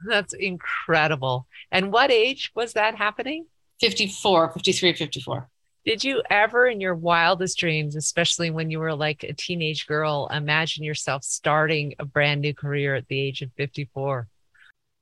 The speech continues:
Speaker 2: N-, n-, no. And I may be starting yet another thing because I have a, some opportunities that have come around recently. I mean, I think I'm probably gonna be working till I'm seventy, seventy-five.
Speaker 1: Mm-hmm.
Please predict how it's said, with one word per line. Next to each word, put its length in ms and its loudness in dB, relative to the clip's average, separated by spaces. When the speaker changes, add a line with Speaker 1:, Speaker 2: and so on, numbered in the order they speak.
Speaker 2:
N-, 160 -4
n-, 260 -4
no. 560 6
And 140 0
I 180 6
may 180 6
be 120 0
starting 600 4
yet 220 4
another 580 0
thing 420 2
because 280 -2
I 100 6
have 180 4
a, 180 -2
some 180 -6
opportunities 720 0
that 120 2
have 180 -4
come 280 0
around 380 2
recently. 720 2
I 200 6
mean, 300 2
I 160 6
think 400 4
I'm 140 4
probably 240 4
gonna 140 0
be 80 2
working 360 -4
till 180 0
I'm 200 4
seventy, 760 0
seventy-five. 720 2
Speaker 1:
Mm-hmm. 100 -16